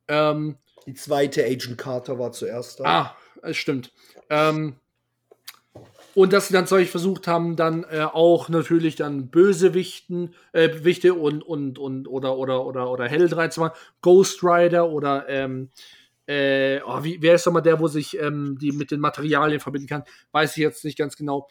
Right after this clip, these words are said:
Speaker 1: Ähm, das fand ich, das fand ich schon cool, aber halt, es war halt auch so unnötig irgendwie.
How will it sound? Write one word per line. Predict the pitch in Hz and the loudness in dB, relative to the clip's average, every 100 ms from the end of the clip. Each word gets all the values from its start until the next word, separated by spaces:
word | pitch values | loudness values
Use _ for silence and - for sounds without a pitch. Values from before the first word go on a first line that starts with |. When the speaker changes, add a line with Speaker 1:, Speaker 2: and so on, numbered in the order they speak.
| _ _ _ _ | _ _ _ _
Speaker 1:
Ähm, | 139 139 139 139 135 _ _ _ _ | -2 0 0 -2 -8 _ _ _ _
das | 165 | -4
fand | - 196 190 | 0 2 2
ich, | 190 | 0
das | 175 | -2
fand | 180 185 | 0 0
ich | - | 2
schon | 180 151 - | -2 -2 -4
cool, | 208 180 | 0 0
aber | 147 147 143 | 0 -2 0
halt, | 156 151 - _ _ _ _ _ _ _ _ _ _ | 0 -2 -6 _ _ _ _ _ _ _ _ _ _
es | - - | -12 -8
war | 165 | -2
halt | 233 240 | -2 0
auch | 240 240 | -2 0
so | 202 | 0
unnötig | 196 254 214 147 139 127 | 2 6 4 2 -4 -4
irgendwie. | 143 123 117 107 | -2 -2 -6 -10